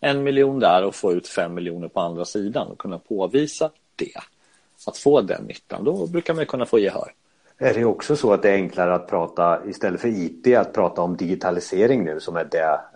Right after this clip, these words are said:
Speaker 2: ska vi säga, mode-,
Speaker 1: Oh, ja,
Speaker 2: modeordet,
Speaker 1: ja, ja.
Speaker 2: liksom? Mm.
Speaker 1: Ja, det är det ju. Sen mode kan man väl diskutera hur länge, huruvida det är, men, men, eh, absolut är det så. Det är ju liksom oförtjänt, eh, trist stämpel som just I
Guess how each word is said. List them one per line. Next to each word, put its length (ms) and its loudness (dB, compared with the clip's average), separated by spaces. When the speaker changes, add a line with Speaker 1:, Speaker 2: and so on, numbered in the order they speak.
Speaker 2:
ska 160 -2
vi 60 0
säga, 220 4
mode-, 320 8
Speaker 1:
Oh, 160 8
ja, 120 10
Speaker 2:
modeordet, 140 6
Speaker 1:
ja, 220 8
ja. 240 2
Speaker 2:
liksom? 480 -14
Mm. 220 -14
Speaker 1:
Ja, 420 4
det 120 2
är 80 2
det 60 -4
ju. 80 -2
Sen 180 -6
mode 340 -4
kan 200 -8
man 100 -4
väl 80 -6
diskutera 520 -4
hur 100 -2
länge, 300 -8
huruvida 360 -4
det 120 0
är, 260 2
men, 300 -10
men, 240 -8
eh, 260 -2
absolut 640 -2
är 100 -4
det 120 -10
så. 200 -10
Det 100 -2
är 60 4
ju 80 2
liksom 400 -6
oförtjänt, 760 -4
eh, 360 4
trist 480 -8
stämpel 580 -6
som 160 -10
just 180 -10
I 180 -4